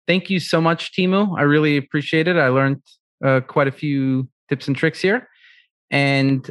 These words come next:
uh, you have a discount code for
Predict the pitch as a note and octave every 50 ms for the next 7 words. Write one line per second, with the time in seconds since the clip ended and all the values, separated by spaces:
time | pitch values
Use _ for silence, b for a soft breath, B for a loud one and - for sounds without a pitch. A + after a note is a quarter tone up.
0 | - C3+ C3+ C3 C3 C#3 D3 E3 F3+ E3+ E3+ F3+ E3+ D#3+ D#3+ E3 D#3 D3+ D3 C#3
1 | C3+ C3+ E3 D#3+ - - F#3 E3+ E3 D3+ - - F3 E3+ E3+ E3 - - D#3+ D3
2 | C#3 C#3 C3+ C3+ C3+ C3 C3+ C3